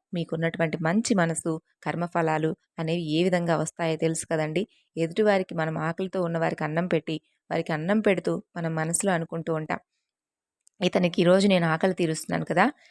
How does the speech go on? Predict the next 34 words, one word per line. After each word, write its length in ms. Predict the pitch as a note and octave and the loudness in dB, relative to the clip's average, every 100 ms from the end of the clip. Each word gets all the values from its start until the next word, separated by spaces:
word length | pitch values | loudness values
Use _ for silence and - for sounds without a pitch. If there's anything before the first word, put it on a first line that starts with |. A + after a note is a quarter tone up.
| - | -8
నేను 120 | F3+ E3+ | -4 -2
మంచి 320 | D#3+ E3 - | -2 -4 -4
పని 200 | F#3+ F3 E3+ | -4 -2 -2
చేస్తున్నాను, 460 | D3+ - D#3+ F3 | -2 -2 -2 0
దానివల్ల 360 | F3 D#3+ D#3+ E3+ | 0 0 0 0
నాకు 240 | F3+ D#3 - | -2 -4 -8
పుణ్యం 240 | D#3 F3 F3 | -4 -2 0
వస్తుందని" 460 | D#3+ - E3+ D#3 | 0 -2 -4 -4
చెప్పి 280 | D3+ - F3+ | -4 -6 -4
అనుకుంటాం. 400 | E3 - D#3 - - - | -4 -6 -6 -6 -8 -12
అంటే 200 | E3 F#3+ | -2 0
ఆ 80 | D#3+ | 0
పుణ్యాన్ని 520 | - E3 F3+ G3+ A3+ | -2 -2 2 2 2
మనం 240 | G3+ F3+ - | 2 -2 -6
ఆశిస్తున్నాం. 600 | D#3 D3+ E3 - F3 D3+ - - - - | -12 -8 -6 -4 -2 -2 -4 -16 -16 -4
అతనికి 340 | F3+ G3 F#3 - - | 0 2 0 -4 -4
అన్నం 300 | D#3+ A3 B3 | 4 6 6
పెట్టి 360 | A3 E3+ E3 | 2 -2 0
మనం 260 | E3 E3 E3 - | 0 0 -2 -6
అటువంటి 440 | D#3+ F#3 G3 F#3+ - | -4 0 0 0 -2
ఆ 40 | |
అన్నదానం 560 | E3 D3+ D#3+ G3+ A#3 A3 | -4 -2 2 4 4 4
అనేది 240 | F#3+ F3 | 2 2
ఎటువంటి 320 | E3+ F3 F3+ F3+ | 0 0 -2 -2
పుణ్యాన్ని 460 | - E3 G3+ A3+ | -6 0 2 2
మనకి 260 | G3 E3 E3+ | 2 -2 -2
ఇవ్వదు 200 | D#3 E3 | -2 0
కాబట్టి 580 | - D#3 D#3+ G3+ D#3 - - - - | 0 0 0 -2 -2 -4 -16 -20 -16
ఇక్కడ 300 | - - A#3 - E3+ | -10 -2 -2 0 -4
అన్నదానం 540 | F3 A#3+ C4 B3+ A3+ - | 0 4 6 6 2 2
చేయడం 220 | F3 G3+ | 2 0
పుణ్యకారం 640 | A#3+ E3+ F3 - F3 D#3 D#3 | -2 -4 -2 0 0 0 -2
కాదు 240 | D3+ C#3+ - _ - A3+ - | -2 -2 -6 _ -16 -12 -6
అని 120 | G#3 | -2